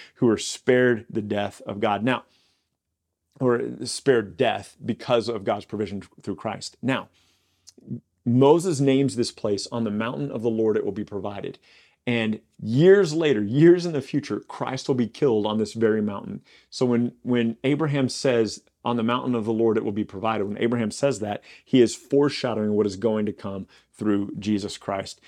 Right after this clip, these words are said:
And that is such a beautiful picture, and I hope that you can lock that into your brain. Now, episode thirteen, Genesis twenty-four and twenty-five, we meet Jacob's, uh, we meet Jacob and Esau, the twins of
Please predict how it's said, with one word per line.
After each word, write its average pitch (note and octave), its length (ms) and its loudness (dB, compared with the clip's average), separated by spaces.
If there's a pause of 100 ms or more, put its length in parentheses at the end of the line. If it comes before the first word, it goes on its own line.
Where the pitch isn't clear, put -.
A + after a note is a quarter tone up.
(220)
And G#2 440 -2
that A2+ 200 0
is G#2 160 -4
such - 360 -4
a A#2 40 -2
beautiful G#2+ 340 0
picture, G2 420 -4 (280)
and G#2 120 -8
I G2 100 -6
hope G2+ 340 -2
that G#2 140 0
you G#2+ 120 -4
can G#2 260 -4 (260)
lock A2+ 200 0
that G#2 140 -2
into G2+ 160 -4
your G2+ 120 -4
brain. G2+ 460 -4 (140)
Now, A#2+ 260 -2 (760)
episode D#3 400 2
thirteen, F3 520 2
Genesis C3 380 -4
twenty-four B2 440 -2
and A2+ 100 -4
twenty-five, B2+ 680 -4
we A#2+ 180 -2
meet B2+ 460 0 (120)
Jacob's, B2 680 -2 (400)
uh, G2+ 340 -2 (220)
we B2 160 2
meet B2 200 2
Jacob C3 260 2
and A2+ 120 -2
Esau, B2+ 420 0
the G#2+ 100 -4
twins C3+ 640 -2
of G#2 340 -6